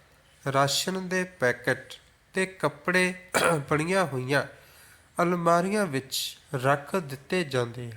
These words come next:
ਹਨ। ਡੰਡੀ। ਰਾਸ਼ਨ ਦੇ ਪੈਕੇਟ ਦੇਣ ਲੱਗਿਆਂ ਰਜਿਸਟਰਾਂ ਉੱਤੇ ਨਾ ਤਾਂ ਲੈਣ ਵਾਲੇ ਦਾ ਨਾਂ ਚੜ੍ਹਾਇਆ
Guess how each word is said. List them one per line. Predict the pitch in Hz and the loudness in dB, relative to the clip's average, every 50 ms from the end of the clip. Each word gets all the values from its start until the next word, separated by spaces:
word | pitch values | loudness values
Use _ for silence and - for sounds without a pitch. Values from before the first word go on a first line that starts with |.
| - 143 | 0 0
ਹਨ। | 135 123 117 - - - _ _ _ - | 0 0 -2 -12 -18 -20 _ _ _ -6
ਡੰਡੀ। | 131 139 131 113 104 - - - _ _ _ _ _ _ _ _ _ _ _ - - _ _ _ _ _ _ _ - - - - - - _ - - - - - - - - - _ _ _ _ - 147 135 | -2 0 0 -2 -2 -12 -20 -20 _ _ _ _ _ _ _ _ _ _ _ -20 -20 _ _ _ _ _ _ _ -20 -20 -20 -20 -20 -20 _ -20 -20 -20 -20 -20 -20 -20 -20 -20 _ _ _ _ -4 0 2
ਰਾਸ਼ਨ | 143 151 160 160 - - - 220 220 226 214 | 4 4 4 4 2 2 2 2 2 2 2
ਦੇ | 208 220 214 | 2 2 0
ਪੈਕੇਟ | 208 214 - - 135 - - - - 143 - - - - - _ _ _ - 143 | 0 0 2 2 2 2 2 -4 -6 -6 -6 -8 -20 -20 -20 _ _ _ -10 -10
ਦੇਣ | 135 127 123 147 143 147 160 180 196 196 170 | -8 -2 4 4 6 6 6 4 0 0 0
ਲੱਗਿਆਂ | 135 123 117 - 139 139 127 113 113 - - - - _ _ - _ - | 0 0 0 2 2 4 4 4 2 -2 -10 -18 -20 _ _ -16 _ -6
ਰਜਿਸਟਰਾਂ | 143 127 127 131 156 151 - - - - 202 196 196 190 | -4 -4 -2 -2 -2 -2 -4 -6 -2 2 4 4 4 2
ਉੱਤੇ | - 165 147 - - - 131 120 120 120 123 - - - - - - _ _ _ - | 0 -8 -10 -8 -2 0 0 2 0 -2 -4 -10 -18 -20 -20 -20 -20 _ _ _ -4
ਨਾ | 151 147 147 147 151 151 170 185 | 0 4 6 6 6 6 4 2
ਤਾਂ | 185 - - 131 120 - - - - - _ _ - - _ _ _ - 143 | 0 2 2 2 2 0 -2 -10 -20 -20 _ _ -20 -20 _ _ _ -10 -4
ਲੈਣ | 135 135 143 143 151 165 180 185 | 0 4 4 4 4 4 2 0
ਵਾਲੇ | 180 147 123 123 127 123 123 139 156 147 | -2 -2 2 4 4 4 6 4 2 2
ਦਾ | 123 131 123 113 - - - - - - _ _ _ _ - 143 | 4 4 4 4 2 0 -12 -20 -20 -20 _ _ _ _ -8 -4
ਨਾਂ | 139 139 139 143 151 175 | 2 4 4 4 4 2
ਚੜ੍ਹਾਇਆ | - - - - 185 180 175 147 123 120 123 120 - - - | -2 -4 0 0 2 4 4 4 4 4 4 2 2 -2 -8